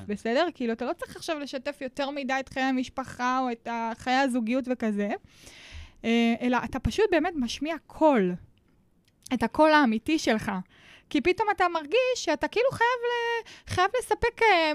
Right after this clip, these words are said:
חייב לספק תוכן ב-, באינסטגרם או ב-, בפייסבוק או בטיקטוק. אתה חייב לספק תוכן. והתוכן הוא גם יכול להיות ה-, ה-, המחשבות שלך, הרצונות שלך,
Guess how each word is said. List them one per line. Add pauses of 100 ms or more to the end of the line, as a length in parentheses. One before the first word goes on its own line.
(260)
חייב (100)
לספק
תוכן (120)
ב-,
באינסטגרם
או
ב-, (280)
בפייסבוק
או
בטיקטוק. (440)
אתה
חייב
לספק (140)
תוכן. (180)
והתוכן (100)
הוא
גם
יכול
להיות (180)
ה-, (300)
ה-,
המחשבות
שלך, (580)
הרצונות
שלך,